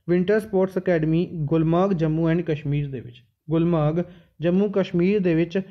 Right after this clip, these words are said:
वर्ल्ड क्लास विंटर स्पोर्ट्स अकेडमी गवर्नमेंट लगाएगी। पहला हॉकी सब जूनियर अकेडमी चैंपियनशिप, पहला हॉकी दा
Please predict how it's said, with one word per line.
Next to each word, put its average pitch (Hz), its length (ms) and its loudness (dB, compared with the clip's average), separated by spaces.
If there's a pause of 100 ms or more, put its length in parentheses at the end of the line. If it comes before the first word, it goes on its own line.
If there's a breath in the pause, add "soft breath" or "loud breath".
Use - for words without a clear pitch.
(260 loud breath)
वर्ल्ड 190 380 2
क्लास 165 380 2
विंटर 170 400 2
स्पोर्ट्स 180 400 -2
अकेडमी 165 460 -2 (140)
गवर्नमेंट 165 420 2
लगाएगी। 175 480 0 (920)
पहला 202 300 4
हॉकी 196 420 0
सब 208 340 0
जूनियर 185 440 2
अकेडमी 185 420 2 (680)
चैंपियनशिप, 180 500 -2 (160)
पहला 170 300 2
हॉकी 180 460 -2
दा 175 360 0